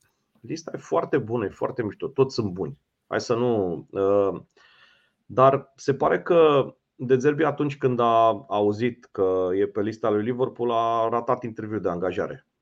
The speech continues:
Uh, a pierdut un autobuz, n-a ajuns la timp, i s-a închis ușa în nas, genul ăsta de, de chestie. Uh,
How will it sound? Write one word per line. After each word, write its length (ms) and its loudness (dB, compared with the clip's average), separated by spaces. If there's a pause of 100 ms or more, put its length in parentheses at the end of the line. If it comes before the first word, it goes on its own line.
(240)
Uh, 460 0 (120)
a 180 -2
pierdut 220 0
un 80 0
autobuz, 640 -4 (640)
n-a 300 2
ajuns 320 2
la 160 0
timp, 340 -4 (100)
i 80 -6
s-a 140 -6
închis 300 -6
ușa 260 -2
în 80 -2
nas, 480 -4 (120)
genul 220 2
ăsta 220 0
de, 440 0 (840)
de 220 -8
chestie. 440 -2 (840)
Uh, 540 0